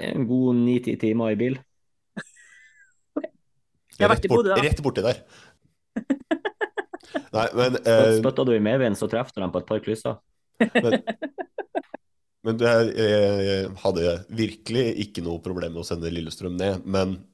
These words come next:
Speaker 3: det var jo noe ekstra når det kom tilbake og man fikk de oppgjørene igjen. Så det er sånn, et
Speaker 2: Mm.
Speaker 3: år, le av de, vær der nede, kjempedeilig. Opp igjen,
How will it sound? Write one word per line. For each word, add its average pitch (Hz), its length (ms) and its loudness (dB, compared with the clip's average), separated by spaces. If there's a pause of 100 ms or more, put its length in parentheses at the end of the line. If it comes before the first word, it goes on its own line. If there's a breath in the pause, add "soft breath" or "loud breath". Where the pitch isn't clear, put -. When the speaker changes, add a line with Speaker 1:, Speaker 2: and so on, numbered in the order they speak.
(200)
Speaker 3:
det 95 160 -2
var 87 120 2
jo 101 100 -2
noe 101 100 2
ekstra 87 280 -8
når 85 160 -8
det - 80 -14
kom 82 120 -12
tilbake 82 360 -10
og 82 240 -4
man 80 120 -10
fikk 80 200 -14
de 82 80 -6
oppgjørene 78 340 -10
igjen. 87 160 -6 (580)
Så 98 240 -4
det 95 100 4
er 92 100 0
sånn, 92 160 0 (360 soft breath)
et 110 160 0
Speaker 2:
Mm. 90 120 -2
Speaker 3:
år, 107 240 4 (140)
le 98 260 0
av 87 160 0
de, 98 160 2 (140)
vær 95 280 0
der 92 100 -2
nede, 92 300 0 (180)
kjempedeilig. 80 600 -6 (440)
Opp - 240 -4
igjen, 92 240 2